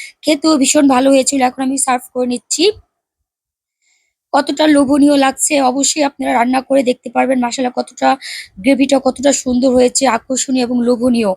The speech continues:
এভাবে করে অবশ্যই আপনারা ট্রাই করবেন, নিরাশ হবেন না। আর রুই মাছের কালিয়াটা খেতে ভীষণ ভালো লাগে, অবশ্যই আপনারা ট্রাই করবেন।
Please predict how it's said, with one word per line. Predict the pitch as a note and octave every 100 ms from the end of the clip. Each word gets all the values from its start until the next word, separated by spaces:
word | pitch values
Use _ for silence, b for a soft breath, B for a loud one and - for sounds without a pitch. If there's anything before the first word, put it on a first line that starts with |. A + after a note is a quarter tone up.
| B B B B
এভাবে | C4 C#4+
করে | C#4+ C#4+
অবশ্যই | C4 C4+ D#4+
আপনারা | D#4 D4+ C#4+
ট্রাই | C4+ C4+
করবেন, | C#4 C#4 C#4+
নিরাশ | B3+ B3+ B3+
হবেন | C4 C4 C4
না। | C#4+
আর | A#3+ A3+
রুই | B3
মাছের | B3 - C4
কালিয়াটা | B3 B3 B3+ B3+ D#4 - B B B
খেতে | - C#4+ D#4
ভীষণ | B3 B3+ - D4+ D4+
ভালো | C4 B3+
লাগে, | C4 B3
অবশ্যই | B3 B3+ -
আপনারা | C4 C4 B3+
ট্রাই | - B3
করবেন। | B3+ B3 C#4+